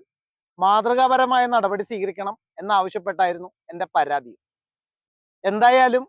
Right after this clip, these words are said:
പണത്തിന് മുകളിൽ പരുന്തും, പരുന്തോ മറ്റെന്തോ പറക്കൂല എന്നൊക്കെയാണല്ലോ. എന്തായാലും ഈ പറഞ്ഞ പോലെ ലോകത്തിലെ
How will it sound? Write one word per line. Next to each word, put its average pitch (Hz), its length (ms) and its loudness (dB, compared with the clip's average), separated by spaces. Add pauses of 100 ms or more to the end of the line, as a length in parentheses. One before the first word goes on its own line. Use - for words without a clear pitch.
(680)
പണത്തിന് 202 520 -2
മുകളിൽ 262 300 2 (960)
പരുന്തും, 226 440 0 (600)
പരുന്തോ 233 340 0 (460)
മറ്റെന്തോ 240 380 -2 (300)
പറക്കൂല 254 420 0
എന്നൊക്കെയാണല്ലോ. 277 540 -4 (960)
എന്തായാലും 262 480 0 (140)
ഈ 196 100 -10 (100)
പറഞ്ഞ 247 300 2
പോലെ 220 220 2 (760)
ലോകത്തിലെ 185 520 0